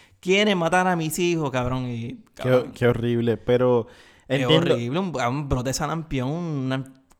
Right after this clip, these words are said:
Speaker 1: cabrón, en Nueva York. No es que estamos hablando de que está en un sitio, eh, tercermundista, que no tiene luz, no tiene tecnología, no tiene medicina. Estamos hablando de Nueva York, cabrón.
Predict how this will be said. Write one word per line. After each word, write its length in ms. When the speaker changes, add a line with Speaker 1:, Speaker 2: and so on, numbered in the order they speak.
Speaker 1:
cabrón, 460
en 360
Nueva 300
York. 280
No 60
es 80
que 60
estamos 320
hablando 440
de 140
que 60
está 160
en 80
un 100
sitio, 640
eh, 360
tercermundista, 920
que 60
no 120
tiene 340
luz, 380
no 60
tiene 180
tecnología, 640
no 140
tiene 240
medicina. 800
Estamos 260
hablando 140
de 60
Nueva 200
York, 200
cabrón. 380